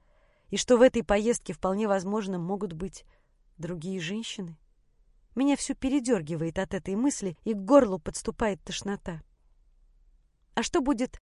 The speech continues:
если просто соберу вещи, Ксюшу и съеду? Баринов вернёт меня силой? Это вряд ли. За всё время моего пребывания в доме он ни разу меня ни к чему не принудил. И тест как раз можно будет сделать через три дня.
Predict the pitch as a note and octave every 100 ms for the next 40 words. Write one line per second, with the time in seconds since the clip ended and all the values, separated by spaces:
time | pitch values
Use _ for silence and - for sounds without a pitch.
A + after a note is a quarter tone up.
0 | - A3+ C4+ B3+ B3+ A#3+ B3 - A3+ A3+
1 | A3+ A#3 A#3+ E4 - - D#3 - D#4+ -
2 | - - A3 - C4 D#3 D3+ _ _ G3
3 | C4 B3 A3 G#3+ G#3 B3+ B3 A#3 A3+ A#3
4 | B3 - F4 A#3 D#3 _ _ _ _ _
5 | _ - F3 E3 D#3+ D#3 G#3 - _ _
6 | G3+ A#3 - C4 C4+ B3+ A3 A3 A#3 A#3
7 | G3+ G#3 A3+ G#3+ G3+ E3 G#3 A#3+ C4 -
8 | A3+ A#3 A#3 A3+ A#3+ B3 A3+ G#3+ A3+ A3+
9 | - A3+ A3 A#3 A#3 B3 B3+ F#3 C#3+ C#3+
10 | _ _ _ _ C4+ - D4 - C4 B3+
11 | A#3+ A#3+ A#3 G#3+ G#3+ G3 F#3 E3 E3 G#3
12 | F#3 - - F#3+ - F#3+ F3 F3 E3+ D#3